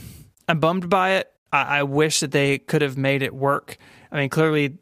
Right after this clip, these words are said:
U S B C adding charging is, like, a big benefit of the whole chipset, so why not take advantage of it?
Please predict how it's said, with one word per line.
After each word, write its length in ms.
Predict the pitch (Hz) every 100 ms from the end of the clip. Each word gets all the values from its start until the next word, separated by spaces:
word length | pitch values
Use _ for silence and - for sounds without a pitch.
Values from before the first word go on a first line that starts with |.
| -
U 160 | 156
S 100 | 147
B 140 | - 139
C 520 | - 151 143 139 135 - _ _ -
adding 280 | 147 147
charging 500 | 135 143 139 135 135
is, 120 | 135 135
like, 120 | 127
a 60 |
big 280 | 123 143 127
benefit 460 | 147 156 170 190 -
of 140 | 160
the 120 | 139 135
whole 380 | 147 143 139
chipset, 580 | 143 196 - - 202 -
so 180 | - 139
why 240 | 127 135
not 220 | 135 131 -
take 120 | 135
advantage 360 | 131 143 151 151
of 120 | 147
it? 180 | 151